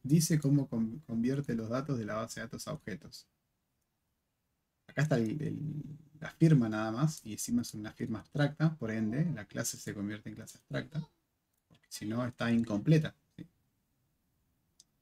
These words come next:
Tiene que saber implementar el hijo la firma de la clase abstracta. Correcto, tiene que completar lo que le falta al padre.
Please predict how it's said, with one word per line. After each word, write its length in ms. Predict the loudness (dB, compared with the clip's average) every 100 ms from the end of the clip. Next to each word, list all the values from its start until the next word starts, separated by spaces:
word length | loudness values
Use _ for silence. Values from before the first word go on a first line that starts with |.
| _ _
Tiene 240 | 0 2 2
que 100 | -2
saber 300 | -2 -2 -2
implementar 480 | -4 -4 -6 -4 -2
el 120 | -2
hijo 200 | -2 -4
la 100 | -4
firma 400 | -6 -4 -4 -4
de 60 |
la 80 | -8
clase 240 | -8 -8 -10
abstracta. 480 | -8 -8 -8 _ _
Correcto, 340 | 2 2 2
tiene 220 | -4 0 0
que 100 | 0
completar 500 | -2 -2 0 4 4
lo 80 |
que 100 | 2
le 100 | -2
falta 280 | -4 -4 -2
al 120 | -2
padre. 260 | 2 0 0